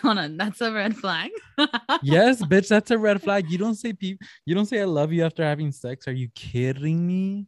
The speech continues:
Speaker 2: Oh my God, like, there was this older guy. Okay, so I, I have daddy issues anyway, but <laughs>
Speaker 1: <laughs>
Speaker 2: there was this older guy I had, I, I was, like, you know, hooking up with or whatever.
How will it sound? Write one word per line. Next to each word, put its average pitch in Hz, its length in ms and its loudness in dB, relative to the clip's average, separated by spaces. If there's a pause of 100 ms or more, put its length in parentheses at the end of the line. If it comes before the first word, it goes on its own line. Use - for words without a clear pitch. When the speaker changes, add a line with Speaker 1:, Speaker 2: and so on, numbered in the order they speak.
(880)
Speaker 2:
Oh 147 80 -4
my 175 120 -2
God, 151 200 -2
like, 131 180 -8
there 131 120 -8
was 147 160 -8
this 151 140 -8
older 117 300 -6
guy. 107 380 -6
Okay, 113 220 -4
so 113 160 -4
I, 107 220 -2
I 120 40 -4
have 135 180 -2
daddy 104 280 -4
issues 104 400 -12
anyway, 117 460 2 (240)
but 151 380 4 (360)
<laughs> - 380 2
Speaker 1:
<laughs> - 340 -14
Speaker 2:
there 147 100 6
was 170 140 4
this 190 120 0
older 135 240 -2
guy 135 200 -4
I 135 40 -4
had, 117 380 -4
I, 110 120 -6 (100)
I 117 60 -4
was, 120 160 -6
like, 117 240 -8 (200)
you 175 100 -4
know, 156 360 -4 (100)
hooking 131 360 -6
up 113 140 -6
with 113 140 -8
or 117 60 -6
whatever. 110 300 -6